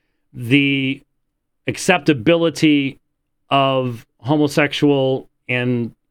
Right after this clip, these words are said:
L G B T Q lifestyles within the church. That's the whole, whole point is, is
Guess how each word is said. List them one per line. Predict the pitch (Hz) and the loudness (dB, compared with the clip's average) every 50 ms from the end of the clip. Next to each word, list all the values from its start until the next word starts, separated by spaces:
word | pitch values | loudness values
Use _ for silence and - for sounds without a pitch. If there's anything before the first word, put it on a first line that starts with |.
| _ _ _ _ _ - | _ _ _ _ _ -2
L | 135 156 151 | 0 0 2
G | 127 147 143 | 2 2 4
B | 139 143 139 | 4 2 2
T | 143 147 147 | 2 2 0
Q | 127 - - 147 139 135 131 123 - - _ _ _ _ _ _ _ | 0 2 2 2 2 2 0 -2 -4 -6 _ _ _ _ _ _ _
lifestyles | 143 143 147 156 147 147 - 165 139 139 131 127 120 120 110 - - _ _ _ | 2 4 4 2 0 0 0 0 0 2 0 -2 -2 -4 -4 -6 -10 _ _ _
within | - 139 135 - 147 131 | 0 2 4 4 2 2
the | 123 113 | 0 -2
church. | - - - - _ _ _ _ _ _ _ _ _ _ _ _ _ | -4 -6 -10 -12 _ _ _ _ _ _ _ _ _ _ _ _ _
That's | 131 165 175 170 - - | 0 0 0 0 -2 -2
the | 143 127 | 0 0
whole, | 110 117 104 87 | 0 -2 -4 -4
whole | 110 104 117 | -4 -4 -4
point | 90 - 123 110 95 101 | -4 -4 -8 -8 -6 -8
is, | 104 - - | -10 -12 -10
is | - 107 104 90 - | -10 -10 -8 -10 -12